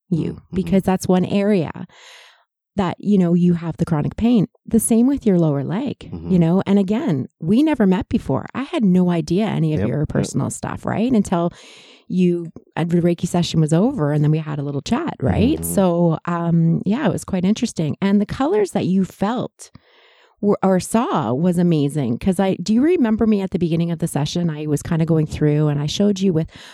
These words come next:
Speaker 1: I use a pendulum to show how the discs are moving. Do you remember all that?
Speaker 2: Yes, yes, yes.
Speaker 1: And the only reason why I, I, sh-, I do that is because I want the client to see, because when the chakras aren't moving, it was staying still.
Speaker 2: Mm-hmm.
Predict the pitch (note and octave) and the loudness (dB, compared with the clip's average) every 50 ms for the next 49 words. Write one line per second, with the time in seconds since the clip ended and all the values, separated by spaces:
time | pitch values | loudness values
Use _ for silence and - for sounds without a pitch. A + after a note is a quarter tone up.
0 | - _ _ - B3 D4 D4+ D#4 - C4 F#3+ - D#3 D3 D3+ D#3+ D3+ E3 E3+ D#3+ | -20 _ _ 0 2 2 2 0 0 -2 -2 0 2 2 2 2 4 4 4 4
1 | D#3+ E3 - D#3 D3+ - - D#3+ D3+ D#3 D#3 D#3 D#3 D#3+ D#3 - E3+ D#3 D3+ D3+ | 2 2 0 -2 -2 0 2 2 2 2 2 2 2 0 -2 -4 -4 -4 -4 -4
2 | D3 - D3 D3 - - - D#3 D3 C#3+ C#3 C#3 D3 E3 F#3 G3 F#3 G3 F3+ E3+ | -2 0 -2 -2 -2 0 0 2 2 2 2 2 2 2 2 2 2 2 2 2
3 | D#3+ E3+ F3 E3+ F3 F#3 G3+ A3 G#2+ F2+ D#2 - F2 D#2+ - - - - - - | 2 0 0 0 0 -2 0 0 0 0 0 -4 -8 -10 -10 -10 -12 -14 -10 -6
4 | - G3 F#3+ F#3+ F#3+ G3+ G#3 A3+ C4+ D#4 F#4 F4+ E4+ D#4+ - B3 A#3 G#3+ G#3 F#3 | -2 -2 0 0 0 0 0 0 0 0 0 0 0 0 0 0 0 0 0 0
5 | E3+ E3 E3 - - - F3+ F3 - - - - - - - - E3+ E3 D3 - | 0 0 -2 -2 -2 -2 -2 -2 -2 -4 -6 -8 -10 -8 -4 -2 -2 -2 -2 -2
6 | F#3+ G3+ G#3+ A#3+ C4 G#3+ E3+ C3+ - B2 - - - F3+ E3 - - - - - | 0 0 0 0 0 -2 -4 -6 -8 -10 -8 -4 -2 -2 0 0 -2 0 2 2
7 | A3 - G#3+ G#3 G3 F3+ F#3 F#3+ G#3+ B3+ - - C#4+ - - - G3 F#3 F3+ F#3+ | 2 2 2 2 4 4 4 4 2 2 0 -2 -2 -2 -4 -4 -2 0 2 2
8 | G3 - - - - F3 - - - - - A#3+ A3 F3+ D3+ G2+ - A3+ C4+ - | 2 0 -2 -2 -2 -2 -2 -4 -4 0 0 2 2 2 2 0 0 -2 -2 -6
9 | _ _ _ _ _ - - - - - _ - A3+ G3+ - G#3+ G3+ G3+ G#3 G3+ | _ _ _ _ _ -20 -20 -20 -20 -18 _ -2 0 2 2 2 2 4 4 4
10 | G3 F3+ - - G#3+ G#3+ A3 - B3+ A3 A3 G3 E3+ F3 E3+ F3 E3+ E3 E3 D#3+ | 2 2 2 2 0 2 2 0 2 2 2 2 2 2 2 2 2 2 2 0
11 | F3+ - - F3 D#3 D#3+ D#3 - - - E3+ - - - - F3+ E3+ F3 | 0 -2 -2 0 2 2 0 0 -2 -6 -6 -6 -8 -8 -8 -6 -6 -6